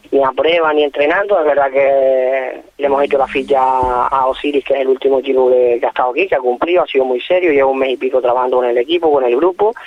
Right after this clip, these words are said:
Y, y si me conoces ya sabes que la gente seria y que se comporta y que cumple, pues eso conmigo tienen ficha, sea en primera regional, en, en preferente o tercera.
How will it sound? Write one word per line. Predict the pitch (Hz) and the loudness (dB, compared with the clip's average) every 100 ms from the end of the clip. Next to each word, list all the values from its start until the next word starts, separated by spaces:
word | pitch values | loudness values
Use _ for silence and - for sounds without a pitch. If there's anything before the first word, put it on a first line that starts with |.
| - - - - _ | -20 -20 -20 -20 _
Y, | 127 123 120 110 107 98 - | 0 2 4 2 0 -4 -4
y | 110 117 117 - | 0 0 0 0
si | 120 | 0
me | 123 | 2
conoces | 127 120 135 135 | 2 -2 0 -2
ya | 135 | 0
sabes | 131 131 | -2 -2
que | |
la | 127 | -2
gente | 127 131 123 | -2 -4 -2
seria | 135 131 127 123 | 0 2 2 2
y | 120 | 2
que | 117 117 | 0 -2
se | 123 | -2
comporta | 123 117 - 131 - 123 | -2 -2 -4 -6 -4 -6
y | 123 117 | -6 -10
que | 120 117 | -10 -6
cumple, | 143 151 - | -2 -2 -2
pues | 113 123 113 120 | 0 2 2 0
eso | 117 123 120 - | 0 0 0 -4
conmigo | 117 123 123 127 | -6 -2 -2 0
tienen | 123 123 | -2 -2
ficha, | 110 104 - - - | -4 -10 -12 -16 -4
sea | 135 | -4
en | 131 | 0
primera | 135 131 | 0 2
regional, | 123 127 127 165 180 | 2 0 2 0 0
en, | 160 131 127 - - - - | 0 0 -4 -8 -20 -10 -6
en | |
preferente | 131 135 135 143 156 151 | -4 -2 -2 0 0 0
o | |
tercera. | 139 123 117 107 | -2 0 -2 -2